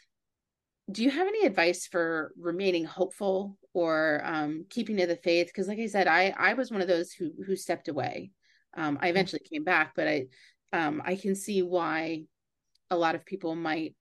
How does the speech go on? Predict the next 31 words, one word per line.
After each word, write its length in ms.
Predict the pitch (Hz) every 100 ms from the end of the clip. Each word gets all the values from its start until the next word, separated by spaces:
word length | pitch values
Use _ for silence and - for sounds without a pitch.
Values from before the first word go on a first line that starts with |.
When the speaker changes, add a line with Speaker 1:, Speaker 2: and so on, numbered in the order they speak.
| _ _
Speaker 1:
feel 200 | 208 175
like 240 | 160 156 - _ - - _ _ _ 202 190
God 220 | 165 175
doesn't 240 | 170 160
really 160 | 151 143
care 260 | 151 151
about 240 | 151 143 135
them, 220 | 156 147
so 160 | - 151
they, 300 | 143 143 147
they, 260 | 170 151 143 -
they 160 | 175 170
turn 280 | - 165
away. 440 | 165 156 139 139 131 _ _ _ _
Um, 360 | 180 156 147 147 -
how 200 | 214 240
do 80 |
we, 460 | 240 233 220 214 202 - _ _ _ _ _ - _ _
how 160 | 208
do 60 | 208
we 120 | 240
focus 420 | - 196 196 196
on 140 | 175 170
keeping 340 | 208 196 185
the 80 | 170
faith 440 | - 165 165 165 - - _ _ _ _
when 540 | 180 180 165 151 147 _ _ 170
that 300 | 170 165 160
is 140 | 147
also 300 | 147 - 143
hard? 420 | 127 - - 196